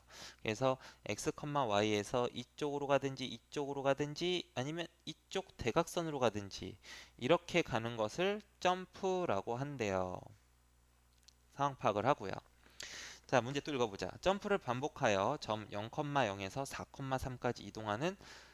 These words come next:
모든 경우 중에서 임의로 한 경우를 선택을 할 때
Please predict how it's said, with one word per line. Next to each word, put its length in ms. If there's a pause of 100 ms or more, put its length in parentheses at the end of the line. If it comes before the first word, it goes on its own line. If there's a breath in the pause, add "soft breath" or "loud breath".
(260 loud breath)
모든 440
경우 300
중에서 520 (140)
임의로 400
한 220
경우를 360
선택을 440
할 100
때 640